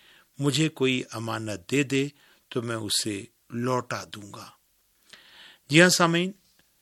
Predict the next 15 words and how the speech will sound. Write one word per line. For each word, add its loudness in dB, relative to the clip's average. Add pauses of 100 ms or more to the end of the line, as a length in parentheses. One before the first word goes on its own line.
(340)
ریڈیو 2
تہران -2
کی -6 (720)
دوسری 2
مجلس -4
کی -4 (120)
ساڑھے -4
تین -2
گھنٹے 0
دورانیے -4
کی -8
نشریات -4 (840)
میڈیم 2
ویو 8
میں -2